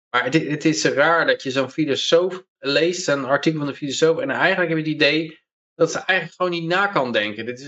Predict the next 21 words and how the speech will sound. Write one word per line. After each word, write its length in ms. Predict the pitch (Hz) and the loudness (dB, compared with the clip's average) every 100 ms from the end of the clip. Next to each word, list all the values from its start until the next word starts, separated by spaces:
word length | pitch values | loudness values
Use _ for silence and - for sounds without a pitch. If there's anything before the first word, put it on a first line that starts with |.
| - - | -14 -6
het 200 | 117 123 | -4 -4
ziet 160 | 139 | -6
ook 80 | 139 | -4
een 60 | 135 | -2
beetje 240 | 135 139 | 0 0
uit 80 | 139 | 0
als 100 | 135 131 | 0 0
Marion 380 | 131 123 120 | 2 2 0
Koopmans, 560 | - 123 151 110 107 110 | 0 0 2 0 0 -4
dus 200 | 113 104 | -8 -10
het 180 | 113 110 | -12 -12
is, 180 | 104 120 | -4 -2
eh, 280 | 110 104 107 | 0 0 0
ook 60 | |
wel 280 | 117 107 98 | 0 0 -2
een 40 | 76 | 0
beetje, 320 | 104 104 107 | 0 0 0
eh, 340 | 98 95 95 95 | 0 0 -4 -4
een, 120 | 107 | -4
een, 180 | 101 101 | -4 -4
eh, 180 | 101 | -6